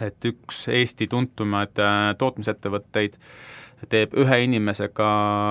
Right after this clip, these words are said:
kogu oma tootmisprotsessi, äh, viib läbi, ehk, äh, üks siis, äh, tuntud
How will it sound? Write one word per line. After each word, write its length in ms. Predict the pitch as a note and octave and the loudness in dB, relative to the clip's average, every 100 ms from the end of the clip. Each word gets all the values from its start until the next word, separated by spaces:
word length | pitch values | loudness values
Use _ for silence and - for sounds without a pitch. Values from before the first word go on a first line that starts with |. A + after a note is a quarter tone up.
| G#2 G#2 G2+ G2+ - | -2 -4 -6 -4 -4
kogu 220 | A2+ A2 | 0 0
oma 240 | G#2+ A2 | 0 2
tootmisprotsessi, 800 | C3 G#2+ G2+ G#2+ - G#2 - - F#2+ - - | 2 0 -4 -10 -6 -6 -6 -10 -12 -16 -12
äh, 140 | G2 F#2+ | -8 -6
viib 140 | G2 | -2
läbi, 280 | G#2 - G2+ A2 | -2 -2 -6 -8
ehk, 220 | - - | -10 -6
äh, 160 | F#2+ F#2+ | -6 -6
üks 160 | - - | -8 -12
siis, 140 | F#2+ - - | -12 -10 -4
äh, 140 | G2+ | -2
tuntud 480 | G2 G2+ - F#2+ - | -2 -6 -6 -10 -12